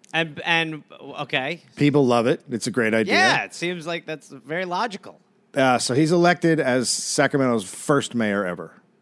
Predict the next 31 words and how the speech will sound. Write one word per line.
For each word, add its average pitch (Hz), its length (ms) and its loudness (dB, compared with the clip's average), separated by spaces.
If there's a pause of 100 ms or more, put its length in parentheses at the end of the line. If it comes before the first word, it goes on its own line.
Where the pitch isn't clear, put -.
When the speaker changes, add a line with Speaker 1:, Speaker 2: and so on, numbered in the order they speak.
(400)
Speaker 1:
Okay. 170 480 -2 (440)
All 113 140 -8
right. 175 500 -6 (240)
Speaker 2:
Yep. 143 360 2
And, 127 420 2
uh, 123 480 2 (280)
Speaker 1:
Good. - 160 -12
Speaker 2:
immediately, 160 680 4
he-, 123 180 -4
Speaker 1:
So 226 140 0
Speaker 2:
he's 226 100 4
Speaker 1:
this - 60 4
Speaker 2:
in. - 120 4
Speaker 1:
is 214 100 -6
back 220 260 0
when 202 140 -2
people 202 300 0
used 165 160 -2
to 156 80 -2
vote 165 260 0
for 165 140 -10
their 143 160 0
interests. - 760 -10 (460)
Speaker 2:
That's 156 240 4
correct. 104 400 -2 (100)
Although, 180 560 4
who's 196 240 2
Speaker 1:
Okay. 190 80 -6
Speaker 2:
not 165 240 2
gonna 147 240 4
vote? 120 480 2